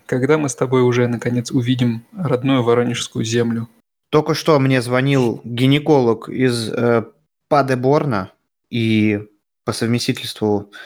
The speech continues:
Speaker 2: э, он же Андрей, и, <laughs> и он, э, тоже очень хочет в Воронеж поехать, и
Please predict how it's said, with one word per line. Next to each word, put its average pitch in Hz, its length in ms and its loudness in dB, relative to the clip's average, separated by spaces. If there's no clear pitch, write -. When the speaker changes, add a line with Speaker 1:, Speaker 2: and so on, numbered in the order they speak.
Speaker 2:
э, 104 520 0
он 117 240 0
же 104 280 -6
Андрей, 120 720 -2
и, 107 360 0
<laughs> 202 880 0
и 135 120 4
он, 143 360 4
э, 120 200 2
тоже 147 280 2
очень 135 280 -2
хочет 127 340 -2
в 110 60 -8
Воронеж 131 480 0
поехать, 113 540 -4
и 113 240 0